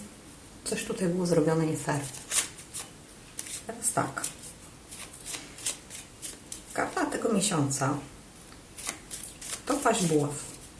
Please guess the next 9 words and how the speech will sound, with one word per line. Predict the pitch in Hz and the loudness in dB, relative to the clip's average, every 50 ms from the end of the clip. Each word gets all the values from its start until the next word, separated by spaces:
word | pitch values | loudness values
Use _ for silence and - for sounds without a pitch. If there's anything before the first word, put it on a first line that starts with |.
| - - - - - - - - - - - - - - - - - - - - - - - - | -12 -10 -6 -4 -4 -4 -4 -6 -10 -14 -14 -14 -14 -12 -12 -12 -12 -12 -14 -8 -4 -4 -2 0
Paź | 339 349 - - | 0 0 0 4
buław, | - - 180 214 233 220 - | 6 6 8 8 6 2 2
który | - - - 160 160 156 - 131 - - - - - - - - - - - - - - - - - - - - - - - - - - - - - | 2 2 4 6 6 6 6 4 2 -2 -6 -10 -10 -4 -2 -2 -2 0 -2 -2 -2 -4 -6 -12 -12 -12 -12 -12 -12 -14 -14 -16 -16 -16 -16 -12 -6
przynosi | - - - 214 240 285 277 - - 254 240 262 262 - - - - - - - - - - - - - - - 175 | -4 -2 0 2 2 2 2 2 2 2 2 0 0 -2 -6 -12 -14 -16 -18 -18 -18 -18 -18 -18 -18 -10 -6 0 4
wieści, | 175 156 127 - - - - - - - - - - - - - - - - - - - | 6 6 6 6 4 0 0 -2 -6 -8 -10 -14 -16 -16 -16 -14 -14 -12 -12 -12 -10 -8
przynosi | - - 285 226 262 - - 294 - - - | -4 2 4 4 4 4 2 0 -2 0 0
iskierkę, | - - - - - 160 - - - - - - - - - - - - - - - - - - - - | 2 2 2 2 2 2 2 0 0 -4 -6 -6 -6 -8 -14 -16 -16 -16 -16 -16 -16 -16 -16 -16 -14 -10
jakieś | - - 165 - | -6 -4 -2 -2
takie | 170 170 - | -2 -2 -4